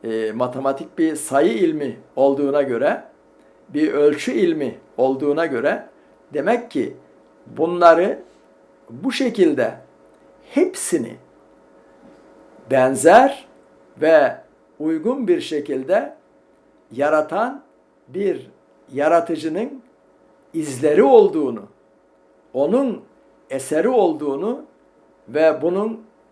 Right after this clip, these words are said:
tesadüfen olamayacağını, bunun kendi kendine olamayacağını, bunun tabiat eseri olarak, e, kabul edilemeyeceğini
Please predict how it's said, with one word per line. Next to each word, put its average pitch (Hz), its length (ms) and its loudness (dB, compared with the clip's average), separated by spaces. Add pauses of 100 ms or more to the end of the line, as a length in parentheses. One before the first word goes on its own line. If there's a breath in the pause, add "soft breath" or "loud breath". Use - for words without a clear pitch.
(220)
tesadüfen 170 680 -2
olamayacağını, 196 1000 0 (560)
bunun 190 260 -6
kendi 190 400 -6
kendine 170 560 -4 (420)
olamayacağını, 190 960 0 (580)
bunun 196 380 -6
tabiat 185 500 0
eseri 180 340 -4
olarak, 180 560 -2 (960)
e, 131 240 -4
kabul 160 400 0
edilemeyeceğini 185 1000 0